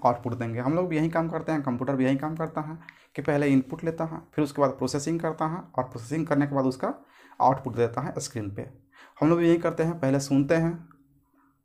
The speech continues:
उसके आंसर को हम लोग अपने माइंड में प्रोसेसिंग करते हैं, और फिर हम लोग उसका जवाब देते हैं। तो कहीं भी यही प्रोसेस होता है।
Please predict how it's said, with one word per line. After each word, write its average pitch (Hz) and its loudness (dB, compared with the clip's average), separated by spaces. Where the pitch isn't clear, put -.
उसके 196 2
आंसर 143 4
को 165 0
हम 156 0
लोग 151 4
अपने 139 2
माइंड 127 2
में 139 0
प्रोसेसिंग 139 -2
करते 170 -2
हैं, 175 -6
और 127 0
फिर 135 -4
हम 123 -4
लोग 120 -2
उसका 190 -4
जवाब 110 0
देते 110 -10
हैं। - -16
तो 185 -6
कहीं 185 0
भी 160 2
यही 151 4
प्रोसेस 120 -2
होता 107 -8
है। - -10